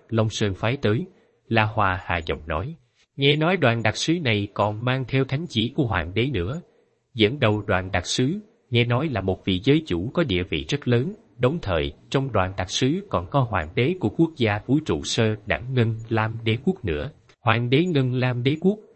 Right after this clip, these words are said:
La Phong cả kinh, Đế quốc Ngân Lam thống lĩnh hệ Ngân Hà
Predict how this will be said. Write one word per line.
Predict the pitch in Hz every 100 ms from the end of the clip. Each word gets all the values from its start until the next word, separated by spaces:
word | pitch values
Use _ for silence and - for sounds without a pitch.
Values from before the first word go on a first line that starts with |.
| _
La | 123 120
Phong | 117 127 127
cả | - 104 -
kinh, | 131 131 110 -
Đế | 139 170
quốc | 190 196
Ngân | 143 127
Lam | 131 127 113
thống | - 185
lĩnh | 123 131
hệ | 117 87
Ngân | 107 117
Hà | 107 87 73